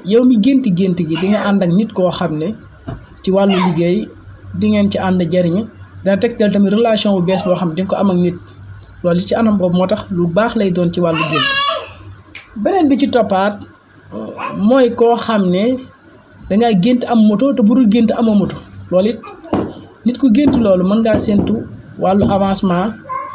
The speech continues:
wala soppite ci sa wàllu mbiri bopp. Ci misaal nga gént yor moto te bu dul gént yoroo moto.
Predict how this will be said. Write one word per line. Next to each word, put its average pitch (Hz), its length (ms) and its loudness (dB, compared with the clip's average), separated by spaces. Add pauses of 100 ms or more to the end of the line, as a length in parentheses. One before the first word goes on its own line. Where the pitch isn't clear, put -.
(340)
wala 190 220 2
soppite 196 580 -2
ci 208 140 -2
sa 196 100 0
wàllu 180 260 2
mbiri 165 180 -2
bopp. 143 200 -4 (280)
Ci 160 100 -8
misaal 175 260 0
nga 196 160 2
gént 214 140 2
yor 196 160 2
moto 170 200 0 (160)
te - 80 -4
bu 190 100 4
dul 220 120 2
gént 208 220 2
yoroo 196 240 2
moto. 151 180 -2